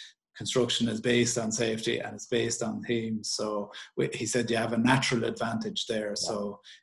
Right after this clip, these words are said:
Speaker 1: uh, so look, the, the, it was fascinating. He's a very interesting man as well, and it's, it's, uh, it's the next frontier, I suppose, in how we, we, we, uh,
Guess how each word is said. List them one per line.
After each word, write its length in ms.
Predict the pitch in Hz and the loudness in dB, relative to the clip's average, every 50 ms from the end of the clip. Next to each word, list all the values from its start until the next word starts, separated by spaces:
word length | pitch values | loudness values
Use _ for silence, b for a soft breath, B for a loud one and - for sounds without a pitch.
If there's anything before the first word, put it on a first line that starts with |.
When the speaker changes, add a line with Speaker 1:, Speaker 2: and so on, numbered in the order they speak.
| _ - | _ -4
Speaker 1:
uh, 320 | 110 110 110 107 107 107 113 | -2 -2 -2 -2 -2 -2 -4
so 200 | - - 135 120 | -2 0 2 2
look, 340 | 123 135 120 117 - - - - | 2 2 0 -2 -2 -8 -4 0
the, 140 | - 123 120 | 2 2 4
the, 280 | 120 127 123 123 127 | 4 2 2 4 4
it 120 | 127 123 117 | 2 2 0
was 160 | 117 113 - | -2 0 4
fascinating. 560 | - 147 143 131 - - 135 120 117 117 120 | 6 8 8 8 6 4 4 4 4 2 2
He's 240 | 117 120 110 110 - | 0 0 0 0 0
a 40 | 120 | 2
very 260 | 123 123 120 117 117 | 2 4 2 2 0
interesting 480 | 117 113 - 127 113 - - - 113 110 | -2 0 0 2 2 2 0 0 0 0
man 220 | 113 117 113 113 | 0 0 0 0
as 120 | 110 110 117 | 0 0 2
well, 240 | 117 113 113 110 110 | 2 2 2 2 0
and 140 | 107 107 107 | -4 -6 -10
it's, 240 | - - - - - - | -8 -6 -4 -4 -4 -4
it's, 260 | 117 110 - - - | -4 -4 -4 -2 0
uh, 240 | 120 113 110 110 107 - - | 0 2 2 2 0 0 -2
it's 160 | 123 - - | -4 -2 2
the 80 | - 127 | 4 6
next 220 | 131 127 127 - | 6 6 6 4
frontier, 480 | - 127 117 117 117 131 127 127 127 123 | 2 0 0 2 4 4 4 6 6 4
I 40 | |
suppose, 460 | 120 - 120 113 117 113 113 113 110 110 | 2 0 -2 -2 -2 0 -2 -2 -2 -4
in 80 | 104 | -2
how 400 | 101 120 117 113 110 110 107 - _ B B B B B _ | 0 0 2 2 0 0 -4 -6 _ B B B B B _
we, 260 | - 113 113 113 - 120 | -2 0 2 2 2 0
we, 320 | 117 113 107 104 110 110 113 | 0 0 0 0 0 -2 -2
we, 260 | 113 113 113 110 110 | -2 -2 0 0 0
uh, 200 | 107 107 101 101 | 0 -2 -4 -6